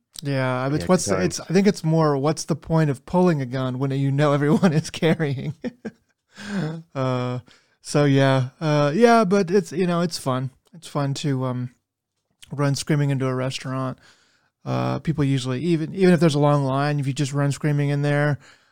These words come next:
Speaker 1: uh, people usually think you know what you're doing and they'll just get you served. I usually say something like, "I was here five minutes ago and my order got messed up." Um, and then you scream some,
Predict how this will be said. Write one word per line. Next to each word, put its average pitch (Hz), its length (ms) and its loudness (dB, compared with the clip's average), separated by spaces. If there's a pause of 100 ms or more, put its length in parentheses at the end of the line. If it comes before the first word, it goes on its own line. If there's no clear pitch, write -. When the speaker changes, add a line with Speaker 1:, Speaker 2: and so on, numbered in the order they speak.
(220)
Speaker 1:
uh, 139 160 2
people 147 280 -2
usually 139 280 0
think 143 200 -2
you 135 60 -2
know 135 100 2
what 135 180 0
you're 139 60 -4
doing 135 380 2
and 123 120 -2
they'll 127 140 -2
just 123 320 -6
get 139 180 -4
you 151 60 -4
served. 135 560 0 (600)
I 147 80 2
usually 156 260 4
say 156 220 4
something 151 260 0
like, 139 260 0 (180)
"I 156 140 2
was 147 200 0
here 151 260 2
five 143 280 0
minutes 143 280 -2
ago 143 340 -2
and 135 140 -4
my 127 540 -4 (500)
order 139 460 2
got 131 480 0 (100)
messed 139 440 -6
up." 131 380 -2 (600)
Um, 127 760 -2 (880)
and 151 180 2
then 143 260 2
you 143 120 2
scream 143 360 -2
some, 135 420 -2